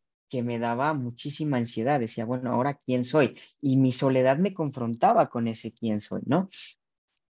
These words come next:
Y, y estaba muy difícil el, el yo poder escucharme y, y lo evitaba por completo, ¿no?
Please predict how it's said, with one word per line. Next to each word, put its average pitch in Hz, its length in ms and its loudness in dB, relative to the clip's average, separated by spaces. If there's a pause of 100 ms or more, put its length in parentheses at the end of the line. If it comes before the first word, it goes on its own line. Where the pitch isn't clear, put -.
(120)
Y, 143 560 6
y 165 240 6
estaba 165 380 6
muy 180 180 6
difícil 143 500 2
el, 117 340 2
el 123 260 -2
yo 135 400 0 (160)
poder 147 300 4
escucharme 131 760 -4 (720)
y, - 280 -14 (320)
y 151 340 2
lo 160 140 8
evitaba 139 560 2
por 117 160 -6
completo, 107 540 -4
¿no? 127 280 -4